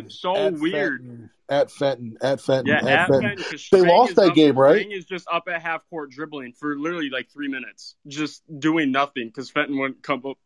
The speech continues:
Speaker 1: come up on him. It was, it was
Speaker 2: I
Speaker 1: so
Speaker 2: remember
Speaker 1: stupid.
Speaker 2: that. That was a game where, like, Blake came out with, like, two threes, like, the first, like, thirty seconds.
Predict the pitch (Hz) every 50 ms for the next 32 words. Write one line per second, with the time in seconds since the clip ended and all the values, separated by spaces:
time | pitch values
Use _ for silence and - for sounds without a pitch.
0 | _ - 135 135 135 127 123 - 123 123 123 120 117 113 - 123 139 143 147 135
1 | 123 - - 143 156 147 147 165 170 170 143 131 160 165 170 170 165 127 139 131
2 | 120 110 - - _ _ _ _ _ _ - - 170 185 247 262 208 208 185 226
3 | 220 220 190 202 196 180 180 175 160 127 123 - 170 185 190 190 - - - -
4 | 196 190 185 180 180 180 185 180 151 151 143 143 147 139 135 123 - - - -
5 | 190 190 185 - 160 165 175 180 175 139 151 147 139 - 131 - - 160 156 156
6 | 147 - - 147 127 123 - _ _ _ _ _ _ _ _ _ 170 160 165 160
7 | 165 - - 160 156 131 120 104 95 - - _